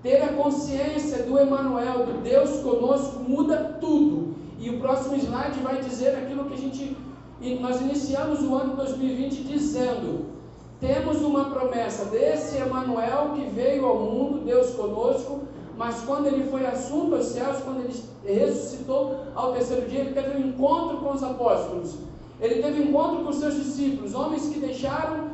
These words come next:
suas vidas particulares de lado, para viver, para, com uma intenção profunda de servir a esse Jesus, mudar toda a sua perspectiva de vida, mas o Jesus falou, "Agora vocês têm que ir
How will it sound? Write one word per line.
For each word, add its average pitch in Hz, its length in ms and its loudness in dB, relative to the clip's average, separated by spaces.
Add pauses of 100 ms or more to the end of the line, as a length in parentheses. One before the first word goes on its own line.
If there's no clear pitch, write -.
(160)
suas - 420 2
vidas 339 480 0
particulares - 880 -4
de - 100 -4
lado, - 640 0 (400)
para 285 260 2
viver, 269 680 0
para, 269 420 -4 (240)
com 294 140 4
uma 302 200 4
intenção 294 800 2
profunda 311 640 2
de 302 120 -4
servir 247 480 -2
a 277 160 4
esse - 200 -4
Jesus, 277 580 -2 (400)
mudar 302 800 0
toda 330 280 4
a - 160 -2
sua 330 120 -6
perspectiva 302 640 -6
de 254 120 -6
vida, 277 320 -4
mas 254 340 -6
o 349 140 0
Jesus 285 480 0
falou, 247 280 -2
"Agora 247 420 -2
vocês 247 260 -4
têm 262 200 -6
que 262 120 -6
ir 277 420 0